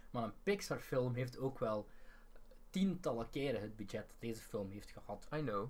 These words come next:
Speaker 2: maar
Speaker 1: Ik vond de verras-, eh, animatie verrassend decent. Je moet ook niet vergeten, is tien jaar
Speaker 2: Ja,
Speaker 1: geleden.
Speaker 2: ja, ik
Speaker 1: Waar
Speaker 2: weet
Speaker 1: stond
Speaker 2: het.
Speaker 1: België tien jaar geleden op animatievlak?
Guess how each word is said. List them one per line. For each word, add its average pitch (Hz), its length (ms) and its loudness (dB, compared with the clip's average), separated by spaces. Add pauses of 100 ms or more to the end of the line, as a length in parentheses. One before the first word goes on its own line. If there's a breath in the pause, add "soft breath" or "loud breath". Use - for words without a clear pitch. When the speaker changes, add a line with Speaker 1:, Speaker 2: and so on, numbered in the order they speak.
(140)
Speaker 2:
maar 117 200 4
Speaker 1:
Ik 104 80 10
vond 156 160 2
de 143 120 6
verras-, 131 320 8
eh, 127 140 0
animatie 131 600 2
verrassend 127 420 2
decent. 131 340 2
Je 127 100 -2
moet 117 100 0
ook 110 100 -2
niet 110 120 -2
vergeten, 110 300 -2
is - 180 -8
tien 117 240 -2
jaar 117 140 4
Speaker 2:
Ja, - 60 2
Speaker 1:
geleden. 104 280 0
Speaker 2:
ja, 113 300 4
ik 123 120 -4
Speaker 1:
Waar 113 100 4
Speaker 2:
weet 120 140 6
Speaker 1:
stond 127 140 4
Speaker 2:
het. 120 80 2
Speaker 1:
België 123 340 6
tien 127 180 0
jaar 127 140 4
geleden 127 260 4
op 127 120 0
animatievlak? 127 680 2